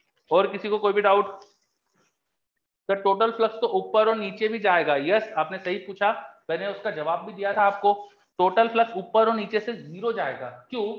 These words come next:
क्योंकि ये strip बहुत लंबी है, ये infinite length का cylinder है, तो ये जो top face है ये infinity पे, यहाँ फ्लक्स zero, because charge से है electric field zero होगी।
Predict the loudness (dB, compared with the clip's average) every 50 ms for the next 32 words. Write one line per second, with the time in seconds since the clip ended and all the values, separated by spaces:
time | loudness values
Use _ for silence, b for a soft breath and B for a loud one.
0 | -12 -18 -20 -20 -18 -16 -10 -2 0 0 0 0 -2 -6 -6 -6 -4 -2 -2 -2
1 | 0 -2 -4 -2 -4 -6 -6 -8 -8 -12 -16 _ _ _ _ _ -6 -2 -2 -2
2 | -2 -4 -6 -6 -6 -6 -4 -6 -8 -10 -10 -10 -8 -8 -8 -8 -8 -10 -8 -6
3 | -6 -6 -6 -8 -12 -16 -20 -20 _ _ _ -8 -6 -4 -4 -2 2 4 4 4
4 | 4 2 0 -2 -2 -2 -4 -6 -6 -6 -6 -6 -8 -10 -12 -12 -12 -12 -10 -10
5 | -8 -10 -10 -10 -10 -10 -8 -8 -8 -8 -8 -10 -10 -10 -10 -12 -12 -14 -16 -18
6 | _ _ _ _ _ _ _ _ -20 -20 -12 -8 -8 -8 -6 -4 -4 -4 -4 -6
7 | -8 -10 -10 -10 -10 -10 -10 -12 -12 -12 -12 -12 -14 -12 -12 -10 -8 -8 -10 -10
8 | -14